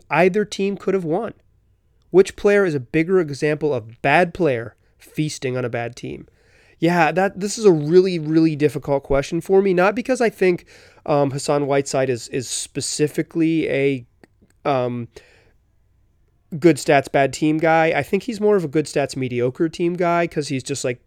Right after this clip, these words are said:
good enough and effective enough to d-, sort of drag a team to being average or whatever, le-, like, the <laughs> league average.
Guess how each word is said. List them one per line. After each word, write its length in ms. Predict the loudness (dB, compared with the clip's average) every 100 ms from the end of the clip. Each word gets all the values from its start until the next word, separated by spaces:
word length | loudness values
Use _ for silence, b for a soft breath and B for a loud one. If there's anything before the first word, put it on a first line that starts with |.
| -8
good 180 | -2 0
enough 280 | 0 -4 -6
and 80 | -8
effective 400 | -8 -8 -8 -6
enough 240 | -6 -6
to 100 | -10
d-, 160 | -12 -16
sort 200 | -8 -6
of 80 | -4
drag 240 | -4 -4
a 40 |
team 220 | -6 -8 -8
to 80 | -8
being 300 | -8 -8 -10 b b b b -20 -20 -20 _ -20 _ _ _ _ -6
average 520 | -4 -4 -6 -6 -8
or 60 |
whatever, 360 | -6 -6 -4 -6
le-, 280 | -6 -8 -6
like, 200 | -8 -6
the 80 | -6
<laughs> 20 |
league 260 | -6 -4
average. 500 | -4 -4 -2 -2 -2